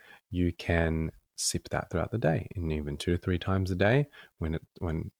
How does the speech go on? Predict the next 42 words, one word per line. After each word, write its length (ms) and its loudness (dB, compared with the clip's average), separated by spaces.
it's 120 -10
strong, 320 2
you 80 0
can 100 -8
have 100 -2
it 80 -6
three 160 0
to 60 -6
four 220 0
times 340 2
a 40 0
day. 320 4
And 480 0
even 280 4
after 320 6
the 100 2
symptoms 400 2
have 140 2
gone 240 6
of 120 2
the 80 -2
U 160 2
T 160 -4
I, 160 2
continue 520 2
that 180 2
for 100 -2
another 240 2
one 200 0
to 100 -8
three 260 -6
days, 500 -4
that 140 -6
drink, 360 -4
that 160 -2
U 140 0
T 180 -6
I 180 -4
tea, 180 2
which 220 -2
I 100 -4
call. 360 2